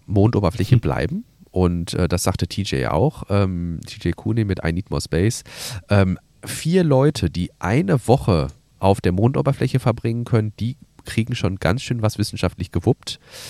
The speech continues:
Speaker 2: Ja.
Speaker 1: Ähm, eigentlich war Bridenstines, äh, Mis-, Vision ja nur, ähm, zack, Touchdown auf den Mond, äh,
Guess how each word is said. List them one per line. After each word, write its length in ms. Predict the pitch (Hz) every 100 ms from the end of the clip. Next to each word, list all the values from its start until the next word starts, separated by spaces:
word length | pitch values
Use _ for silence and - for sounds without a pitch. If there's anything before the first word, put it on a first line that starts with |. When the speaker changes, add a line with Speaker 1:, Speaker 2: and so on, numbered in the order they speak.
| - 120
Speaker 2:
Ja. 200 | 117 92
Speaker 1:
Ähm, 140 | 90
eigentlich 500 | - 101 143 143 - -
war 440 | 101 98 101 98
Bridenstines, 1000 | - 82 95 139 - 107 110 107 113 -
äh, 140 | - 98
Mis-, 200 | 95 95
Vision 600 | 101 101 - 87 104 131
ja 160 | 123 113
nur, 540 | 110 110 107 107 104
ähm, 300 | 95 92 90
zack, 340 | - 135 139 -
Touchdown 580 | 135 - - 120 117 -
auf 160 | -
den 100 | 95
Mond, 540 | 107 123 147 160 - -
äh, 160 | 101